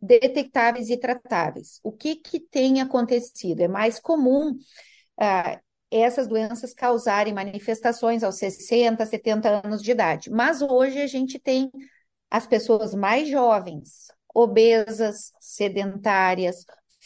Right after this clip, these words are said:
fumando, abusando de álcool, e com isso, mais hipertensas, mais, eh, com mais alteração de colesterol. Então, essa soma de coisas tem feito com que pessoas mais jovens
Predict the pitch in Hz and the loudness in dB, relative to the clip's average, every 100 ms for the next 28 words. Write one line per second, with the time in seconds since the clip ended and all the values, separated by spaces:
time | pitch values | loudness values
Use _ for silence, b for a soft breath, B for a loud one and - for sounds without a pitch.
0 | - 294 247 220 208 202 196 190 - 196 | 0 4 6 6 4 0 -6 -6 -2 -2
1 | 202 202 208 202 190 208 214 202 202 196 | -2 -2 -2 -2 -2 2 4 4 2 0
2 | - 196 b b - 247 269 269 247 226 | -8 -8 b b -8 -4 2 4 4 2
3 | 190 190 - 156 160 - 214 214 226 220 | 0 -8 -10 -12 -12 -4 0 2 2 0
4 | 233 247 247 247 233 220 214 - 196 - | -2 0 0 2 0 0 -4 -8 -10 -8
5 | 202 190 196 202 - - 208 190 - 202 | -4 -2 -2 -2 -8 -2 0 0 -2 0
6 | 208 226 247 240 226 220 226 226 - 214 | 2 2 2 2 0 0 -2 -2 -4 -4
7 | 208 - 208 202 202 202 208 b b _ | -4 -4 -2 0 0 -2 -4 b b _
8 | 240 269 330 330 381 - 277 254 254 254 | 2 4 4 0 -6 -2 0 0 -4 -2
9 | 226 226 233 - - 233 233 - 240 226 | 0 2 -2 -6 -2 -2 -2 -8 -8 -6
10 | 233 226 220 - 233 214 214 247 247 240 | -2 -2 -2 0 2 2 2 2 2 4
11 | 220 226 247 254 | 4 2 -4 -6